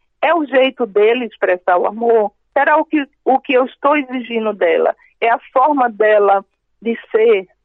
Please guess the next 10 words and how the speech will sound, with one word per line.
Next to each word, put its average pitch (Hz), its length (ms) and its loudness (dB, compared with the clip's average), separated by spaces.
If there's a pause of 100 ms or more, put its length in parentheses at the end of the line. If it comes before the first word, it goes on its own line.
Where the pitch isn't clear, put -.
(500)
sabe? 196 440 -2 (260)
Então, 285 500 0 (100)
você 381 400 -2
tem 359 280 -4
um 294 120 -4
pouco 277 480 -2
que 254 140 -8
fazer 262 560 2
esse - 120 -2
recolhimento 254 1000 -4